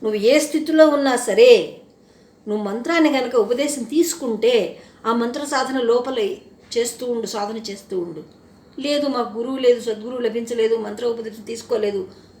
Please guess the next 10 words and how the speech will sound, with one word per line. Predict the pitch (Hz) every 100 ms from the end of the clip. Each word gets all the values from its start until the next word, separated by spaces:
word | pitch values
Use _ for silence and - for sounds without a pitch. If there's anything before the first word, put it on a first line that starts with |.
| -
భగవన్నామాన్ని | 190 254 311 302 294 277 262 247
పలకడం | 240 233 233 277 311
సాధన | 214 196 202
చేయి. | 165 156 - - - - - - - 202
రామ | 185 175
అంటావా, | 180 165 165 165 240
కృష్ణ | 240 202 - 196
అంటావా, | 180 160 160 262
నారాయణ | 214 185 185 202 190
అంటావా, | 180 254